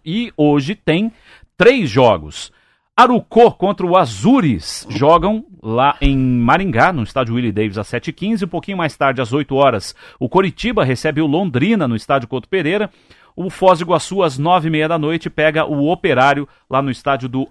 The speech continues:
A B C, em Foz do Iguaçu. E amanhã, os outros três jogos: São Joséense e Rio Branco, Atlético Paranaense na Arena da Baixada recebe o F C Cascavel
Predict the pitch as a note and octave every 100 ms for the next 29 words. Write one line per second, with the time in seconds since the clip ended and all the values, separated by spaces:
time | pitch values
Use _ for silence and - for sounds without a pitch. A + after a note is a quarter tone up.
0 | _ F3 C3+ C3 - - D#3+ - - _
1 | - D3 B2+ D3 C#3 B2+ C3+ C3 - G#2
2 | A2+ G3+ A3+ E3+ F#3+ E3+ E3+ E3+ - D3+
3 | C#3 D#3 F#3+ F#3+ - - - - - -
4 | A3+ A#3 G3+ D3+ E3 D3 C3 B2+ D#3+ E3+
5 | D#3+ A3+ A3+ A#3 - E3+ - F3+ - -
6 | E3+ D3+ D3 D3 - C3+ C3+ C#3+ C3 B2
7 | A2+ C3+ B2 A2+ B2+ C3 A#2 A#2+ A2+ B2+
8 | - G#2 C#3 - E3 D3 F3